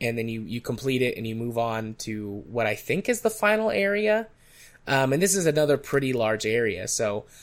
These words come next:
I'm level eighteen. I'm nearly level nineteen. I haven't looked to see what the level cap is, but I'm, I'm fighting things that are, like, level nineteen and twenty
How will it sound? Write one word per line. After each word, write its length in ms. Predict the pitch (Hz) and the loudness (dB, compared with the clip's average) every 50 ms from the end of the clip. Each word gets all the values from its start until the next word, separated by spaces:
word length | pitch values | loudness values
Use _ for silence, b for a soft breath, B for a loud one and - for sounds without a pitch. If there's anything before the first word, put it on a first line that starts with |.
| B B | B B
I'm 160 | B 143 151 143 | B 2 4 6
level 280 | 147 190 202 214 - - | 8 8 8 8 8 6
eighteen. 580 | 156 165 - - - - 143 147 156 170 175 | 4 4 2 0 -2 -2 0 0 0 0 0
I'm 120 | 160 131 123 | 0 0 0
nearly 260 | 127 139 151 156 147 | 0 0 0 0 0
level 240 | 139 143 139 135 123 | 0 0 0 -2 -2
nineteen. 560 | 120 127 135 - - 156 151 160 160 165 160 - _ - | -2 -4 -4 -6 -6 -6 -4 -4 -4 -6 -8 -12 _ -8
I 60 | - 117 | -6 -4
haven't 260 | 131 143 143 143 - | -2 -2 -2 -2 -2
looked 360 | 127 131 135 131 - - - | -2 -4 -4 -6 -8 -10 -6
to 80 | 113 117 | -4 -4
see 180 | - - 123 | -2 -2 -2
what 140 | 127 120 - | -2 -4 -4
the 40 | 107 | -4
level 280 | 98 104 110 113 123 | -4 -4 -4 -6 -6
cap 320 | - - 139 127 127 127 131 | -6 -2 0 0 0 2 0
is, 340 | 131 131 135 139 - - - B B B B B B B - | 0 0 0 -2 -4 -4 -6 B B B B B B B 2
but 80 | 127 | 4
I'm, 160 | 135 143 147 143 - - | 4 4 4 2 -4 -2
I'm 280 | - 139 143 135 131 131 - _ - - _ _ - | -2 0 0 -2 -4 -8 -12 _ -20 -20 _ _ -10
fighting 500 | - - - 156 156 156 160 156 147 143 | -8 -2 2 4 4 6 4 2 0 -2
things 340 | 143 139 131 123 123 120 - | -2 -2 -2 -2 -2 -4 -4
that 100 | 117 117 | -2 0
are, 60 | 113 | 0
like, 160 | 110 104 - | 0 0 -2
level 200 | 123 120 123 113 | -2 -4 -4 -4
nineteen 480 | 110 120 123 123 95 - - 120 113 107 | -4 -4 -4 -6 -6 -8 -8 -6 -6 -6
and 100 | 104 101 | -6 -8
twenty 460 | - - 113 107 104 104 98 101 | -6 -4 -4 -4 -4 -4 -8 -10